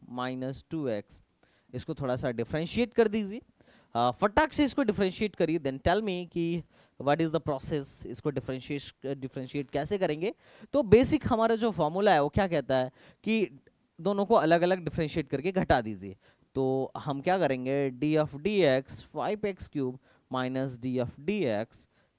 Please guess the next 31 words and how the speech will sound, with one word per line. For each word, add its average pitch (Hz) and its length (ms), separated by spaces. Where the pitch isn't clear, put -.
two 247 160
into 170 360
x। - 300
अब 131 160
फ़ाइव 262 300
एक्स - 180
क्यूब 254 160
को 233 80
अगर 208 180
आप 185 240
घटा, 147 500
डिफरेंशिएट 160 560
करेंगे 156 260
तो 170 100
क्या 156 120
हो 123 100
जाएगा? 110 240
पाँच, 160 420
एक्स - 280
का 226 200
डिफरेंशिएशन 202 720
होगा 170 200
थ्री 147 280
एक्स 131 300
स्क्वायर 139 460
माइनस 156 520
टू 180 120
बाहर 151 240
हो 139 100
जाएगा 120 300
और 165 280